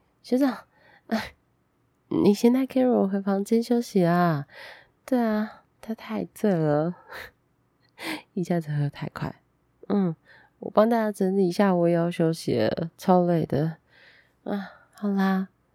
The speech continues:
你赶快带回去。<laughs> 好，好，好，好，我知道，我知道，我也爱你，爱你，爱你。好，你赶快先去休息、洗澡，好不好？好，<laughs>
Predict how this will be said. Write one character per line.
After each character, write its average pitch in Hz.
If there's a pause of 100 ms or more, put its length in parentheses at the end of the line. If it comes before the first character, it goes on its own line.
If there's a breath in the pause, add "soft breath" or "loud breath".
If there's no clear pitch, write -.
(220)
你 208
赶 202
快 -
带 226
回 208
去。 -
<laughs> - (1400 loud breath)
好， 165
好， 165
好， 160
好， 156
我 156
知 -
道， 196
我 180
知 160
道， 170
我 165
也 185
爱 208
你， 160
爱 -
你， 156
爱 180
你。 160 (480 soft breath)
好， 180
你 196
赶 202
快 220
先 226
去 240
休 233
息、 220
洗 202
澡， 220
好 202
不 214
好？ 214 (420 soft breath)
好， 165
<laughs> -